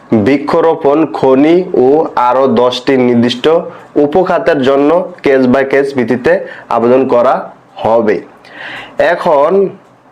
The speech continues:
মালয়েশিয়ার স্বরাষ্ট্রমন্ত্রী কিন্তু জানিয়েছে কৃষি বৃক্ষরোপণ ও খনি এই দি-, এই দশটি নির্দিষ্ট উপখাতে বিদেশি কর্মী নিয়োগ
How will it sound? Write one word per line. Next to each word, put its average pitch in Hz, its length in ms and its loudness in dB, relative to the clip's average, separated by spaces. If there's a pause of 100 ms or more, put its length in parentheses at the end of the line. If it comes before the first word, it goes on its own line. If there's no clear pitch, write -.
(480)
মালয়েশিয়ার 180 600 2
স্বরাষ্ট্রমন্ত্রী 175 840 0
কিন্তু 180 200 2
জানিয়েছে 156 580 0
কৃষি 156 400 0
বৃক্ষরোপণ 147 600 0
ও 147 80 2
খনি 139 440 2 (380)
এই 160 160 2
দি-, 147 240 0 (320)
এই 165 200 2
দশটি 156 520 0
নির্দিষ্ট 175 600 0
উপখাতে 185 640 2
বিদেশি 147 360 0
কর্মী 165 280 2
নিয়োগ 147 560 2